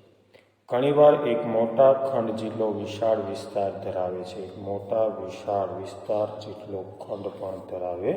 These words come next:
છે. ઊંચાઈની દ્રષ્ટિએ આખા સૌ આવરણ સુધી વ્યાપ્ત થઈ શકે. ચાર આવરણ છે, એમાંનું પ્રથમ આવરણ સુધી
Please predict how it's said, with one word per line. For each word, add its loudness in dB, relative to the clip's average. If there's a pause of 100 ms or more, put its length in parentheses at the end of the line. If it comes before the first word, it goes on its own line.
(440)
છે. -12 (880)
ઊંચાઈની 4
દ્રષ્ટિએ 4
આખા -2 (140)
સૌ 6
આવરણ 0 (100)
સુધી -4
વ્યાપ્ત 0 (140)
થઈ -6
શકે. -12
ચાર 2
આવરણ 0
છે, -4 (220)
એમાંનું -10
પ્રથમ -4
આવરણ -6
સુધી -10